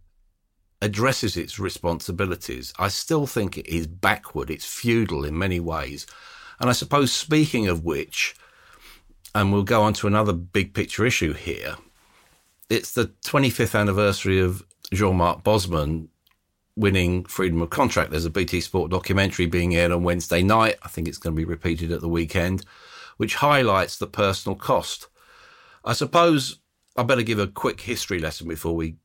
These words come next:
we stop, or start rather. Bosman had played for Liège for two years. They offered him a new contract, which represented a seventy-five percent pay cut. They put him on the market for half a, a million euro.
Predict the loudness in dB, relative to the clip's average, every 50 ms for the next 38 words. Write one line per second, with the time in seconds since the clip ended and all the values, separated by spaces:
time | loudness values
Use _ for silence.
0 | _ -14 -10 -8 -8 -10 -10 _ _ -18 -6 -4 -2 -2 -2 -6 -8 _ -8 -8
1 | -8 -4 -2 -2 -2 -2 -2 -4 -8 -8 -6 -6 -8 -8 -10 _ _ _ -20 _
2 | _ -20 -20 -20 _ _ _ 2 2 2 2 0 2 2 2 2 0 -2 -2 -2
3 | 0 2 2 0 0 -2 -2 -2 -2 0 0 0 2 2 2 2 0 -2 -2 -6
4 | -8 -12 -12 -12 -8 -6 -4 -2 -2 -2 -4 -6 -6 -6 -8 -8 -8 -6 -2 0
5 | 0 0 0 -2 -2 -2 0 0 0 0 0 0 -2 -4 -4 -4 -2 -2 -2 -4
6 | -6 -8 -8 -8 -8 -10 -12 -16 -20 -20 _ _ -8 -8 -8 -4 -2 -2 -2 -2
7 | -2 -6 -4 -2 -2 -4 -4 -4 -4 -4 -4 -4 -8 _ -8 -6 -6 -8 -10 -4
8 | -4 -2 -2 -2 -4 -4 -6 -8 -8 -6 -4 -4 -4 -6 -8 -12 -12 -6 -6 -6
9 | -6 -6 -4 -2 0 0 0 -2 -4 -8 -10 -10 -14 _ _ _ _ _ _ -20
10 | -20 -20 _ _ _ _ _ _ -8 -8 -4 -4 -2 0 0 0 0 -2 -2 -2
11 | -2 -2 -2 -2 -4 -4 -8 -10 -10 -10 -8 -4 -2 -2 -2 -4 -6 -6 -6 -6
12 | -4 -4 -6 -6 -6 -4 -4 -4 -4 -6 -8 -10 _ _ -8 -6 -4 -4 -4 -4
13 | -4 -4 -4 -4 -4 -2 -2 -2 -2 -2 -4 -8 -12 -16 -18